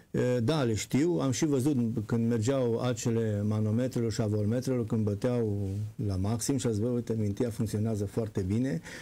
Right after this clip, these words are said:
Eram bucuroși toți pentru că funcționa, dar se pare că nu s-a mai dorit acest lucru, deși cred că am fost printre primii din Europa care, să zicem așa, am redus, e,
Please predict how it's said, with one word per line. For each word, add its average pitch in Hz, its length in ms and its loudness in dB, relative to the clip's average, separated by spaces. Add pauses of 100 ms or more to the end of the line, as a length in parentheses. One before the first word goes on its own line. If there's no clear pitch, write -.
(100)
Eram 120 340 2 (120)
bucuroși 117 480 0
toți 131 240 0
pentru 104 240 0
că 101 360 -2
funcționa, 110 640 -2 (480)
dar 165 280 0
se 170 140 -2
pare 175 260 0
că 139 460 2
nu 123 300 2
s-a 139 160 0
mai 117 180 2
dorit 113 320 2
acest 101 400 0
lucru, 180 420 0
deși 135 520 0 (140)
cred 139 200 0
că 151 80 -2
am 135 80 2
fost 151 220 2
printre 139 360 2
primii 190 340 2
din 127 180 4
Europa 123 440 2
care, 117 460 0 (260)
să - 120 0
zicem 127 300 2
așa, 120 420 0
am 123 280 0
redus, 120 600 2 (460)
e, 156 100 -4